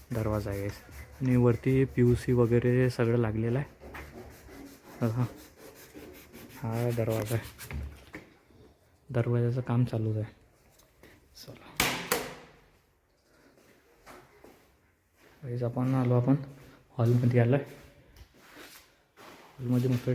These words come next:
टीव्हीसाठी तिकीट बघू शकता. वरती पीओपी वगैरे,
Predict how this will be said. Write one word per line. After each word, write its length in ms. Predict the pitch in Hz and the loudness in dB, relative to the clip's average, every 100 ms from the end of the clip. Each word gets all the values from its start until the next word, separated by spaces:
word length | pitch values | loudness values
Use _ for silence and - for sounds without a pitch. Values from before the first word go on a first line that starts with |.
| 127 | 0
टीव्हीसाठी 460 | 117 120 120 117 | -2 0 -2 -2
तिकीट 880 | 147 - - - - _ _ - - | -8 -10 -20 -20 -20 _ _ -16 -14
बघू 1500 | 110 - _ _ _ _ _ _ _ _ _ _ _ _ 143 117 | -14 -16 _ _ _ _ _ _ _ _ _ _ _ _ -16 -16
शकता. 320 | - - - _ _ _ _ _ _ _ _ _ _ _ _ _ _ _ _ _ _ _ _ _ _ _ _ _ - | -16 -20 -20 _ _ _ _ _ _ _ _ _ _ _ _ _ _ _ _ _ _ _ _ _ _ _ _ _ -8
वरती 400 | 131 - 127 123 | -8 -4 0 0
पीओपी 480 | 123 123 123 123 123 | 0 0 0 0 0
वगैरे, 380 | 120 117 120 | 0 0 0